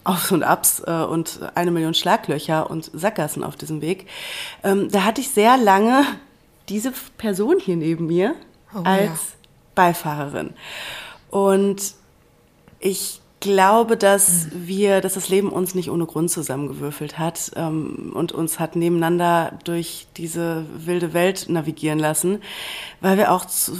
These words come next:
Speaker 1: so vielen Teilen so ähnlich sind. Wir haben gedacht, wir teilen mal was mit euch. Wir sprechen mal mit euch. Und zwar, ähm, über das Thema Body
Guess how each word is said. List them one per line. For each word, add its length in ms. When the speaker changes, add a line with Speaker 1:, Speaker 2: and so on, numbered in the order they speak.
Speaker 1:
so 140
vielen 240
Teilen 380
so 140
ähnlich 400
sind. 500
Wir 100
haben 100
gedacht, 420
wir 80
teilen 240
mal 140
was 180
mit 160
euch. 240
Wir 80
sprechen 320
mal 100
mit 180
euch. 260
Und 140
zwar, 480
ähm, 560
über 140
das 180
Thema 540
Body 540